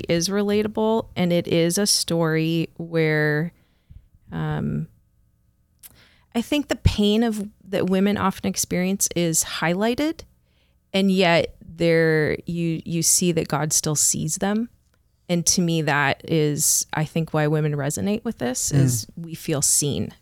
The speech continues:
Speaker 1: because of the story. And, um, and so I guess I'm excited for women to feel encouraged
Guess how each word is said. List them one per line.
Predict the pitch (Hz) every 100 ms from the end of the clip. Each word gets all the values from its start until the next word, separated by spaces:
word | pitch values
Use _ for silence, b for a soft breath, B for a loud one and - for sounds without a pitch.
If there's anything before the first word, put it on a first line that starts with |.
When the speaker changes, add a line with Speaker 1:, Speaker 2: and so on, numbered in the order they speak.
| _
Speaker 1:
because | 156 - 139
of | -
the | -
story. | - - 87 - 156 -
And, | - 151 147 151 - b b b b b b -
um, | 165 160 156 156
and | 175
so | 240 185 180
I | -
guess | 175 202 -
I'm | 294
excited | 254 - 165 165 165 160
for | 175 - 160 156 151 151 151 147 - 175
women | 175 180 175 165
to | - 165
feel | - - 151 143 143 139 147 _ _ _ _ _ _
encouraged | 175 160 165 151 190 - - -